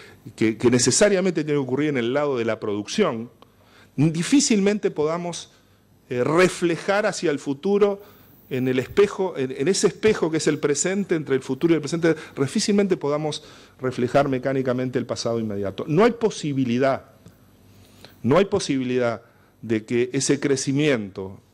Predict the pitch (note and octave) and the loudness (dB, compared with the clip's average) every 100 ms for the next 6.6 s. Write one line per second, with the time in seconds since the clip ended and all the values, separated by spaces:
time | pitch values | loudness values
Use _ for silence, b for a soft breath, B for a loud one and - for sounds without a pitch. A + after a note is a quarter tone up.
0 | - A#2 A2+ A#2 A#2 A#2+ C3 B2 A#2+ A#2 | -14 -10 -6 -4 -2 0 0 -2 -2 0
1 | A2+ A2 G2+ - F#2+ A2+ B2 A#2+ A#2 A#2 | 0 0 -4 -6 -4 -2 -2 -2 -2 -2
2 | A2+ G#2+ B2 G#2 F#2+ F#2 - - - - | -4 -4 -4 -4 -4 -8 -10 -14 -8 0
3 | A3+ - F3+ C#3+ - B2+ B2 - A#2+ C3 | 0 2 0 -2 -2 -2 -2 -6 -8 -8
4 | - A#2 G2+ G#2+ G2+ G#2 G2+ G2+ G2 G2 | -6 -4 -2 0 0 -2 -4 -4 -2 0
5 | G#2 G2 G2 G2 G2+ G2+ - B B A#2 | 2 0 -2 -4 -4 -8 -12 B B 0
6 | B2+ - - D3 D3+ | 0 -2 0 2 2